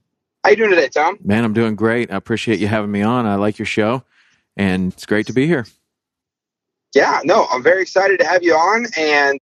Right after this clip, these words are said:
Speaker 1: I was showing my wife some, some of the YouTube videos and whatnot, and she was, uh, sh-, you know, she was pretty impressed, and, uh, she said that she wishes I was a fisherman rather than a
Speaker 2: <laughs>
Speaker 1: hunter because
Speaker 2: Well,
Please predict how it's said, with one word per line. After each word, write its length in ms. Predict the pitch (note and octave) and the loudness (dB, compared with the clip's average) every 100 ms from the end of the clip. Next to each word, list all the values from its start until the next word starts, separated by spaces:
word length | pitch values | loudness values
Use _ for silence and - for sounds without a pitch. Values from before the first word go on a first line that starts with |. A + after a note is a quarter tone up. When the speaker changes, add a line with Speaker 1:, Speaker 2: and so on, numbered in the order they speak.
| _ _ - | _ _ 0
Speaker 1:
I 100 | C3 | 2
was 220 | C#3 - - | 2 -2 -4
showing 340 | - E3+ F3 | 0 0 0
my 120 | D#3 | 0
wife 280 | C#3+ D3 D#3 | 2 2 0
some, 420 | - D#3 C#3 B2+ - | -2 -2 -2 -6 -6
some 120 | D#3 | -2
of 40 | D3 | 2
the 120 | C#3 | 4
YouTube 420 | D#3+ D#3 E3+ D#3 | 4 4 2 2
videos 840 | E3 E3 D#3+ D#3+ E3 E3 E3 D3 | 2 2 4 4 4 4 2 0
and 120 | C#3 C#3 | 0 2
whatnot, 400 | C3+ C#3+ C#3 C3+ | 2 2 0 0
and 100 | - | -4
she 140 | D3+ | -2
was, 240 | C#3+ - | -2 2
uh, 320 | C#3 C3 B2+ B2 - _ _ - | 2 4 2 0 -4 _ _ -18
sh-, 160 | - - - | -18 -12 -4
you 80 | B2 | 0
know, 140 | A#2 | 0
she 120 | - | 2
was 80 | C#3 | 0
pretty 240 | - D#3 | 2 2
impressed, 540 | D3 B2 D#3 D3+ C#3+ - | 2 4 4 4 2 -2
and, 220 | A#2+ A2+ _ - - _ | -8 -8 _ -20 -20 _
uh, 140 | - A2 | 0 0
she 160 | - | 0
said 300 | D3+ F3 D3+ | 2 2 2
that 180 | C#3+ C3+ | 2 0
she 160 | - D3 | 0 0
wishes 300 | D#3+ - C3 | 0 0 2
I 100 | C#3 | 4
was 160 | C3+ | 2
a 100 | A#2 G#2+ | 0 0
fisherman 480 | - - D3+ A#2+ G#2+ | 0 2 0 -2 -2
rather 240 | A#2+ B2 | 0 0
than 200 | A#2+ B2+ | -2 -2
a 20 | D3+ | -2
Speaker 2:
<laughs> 100 | - | 0
Speaker 1:
hunter 340 | C#3+ - G#2 F#2+ | 0 0 -2 -2
because 440 | A2 - A2 G#2 - | -2 2 2 0 -4
Speaker 2:
Well, 340 | G#2 A2 G#2+ | -2 -2 -4